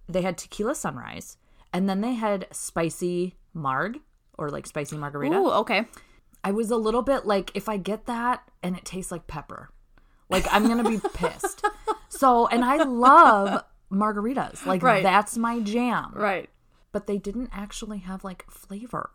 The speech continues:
Speaker 1: You know what I mean? Like, it
Speaker 2: Yeah.
Speaker 1: wasn't, like, lime or, like, strawberry.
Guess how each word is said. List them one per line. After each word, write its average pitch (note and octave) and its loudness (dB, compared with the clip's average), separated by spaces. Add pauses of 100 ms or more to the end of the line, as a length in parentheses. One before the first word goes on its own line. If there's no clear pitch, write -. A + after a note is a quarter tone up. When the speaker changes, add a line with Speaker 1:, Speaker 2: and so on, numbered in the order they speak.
Speaker 1:
You A#3+ 2
know C4 2
what C4 0
I C4 0
mean? B3+ 0
Like, B3 2
it A#3 0
Speaker 2:
Yeah. G#3+ -2
Speaker 1:
wasn't, A3+ 2
like, G#3+ 0 (300)
lime A3+ -6
or, F3+ -6
like, G3+ -4
strawberry. G3 -8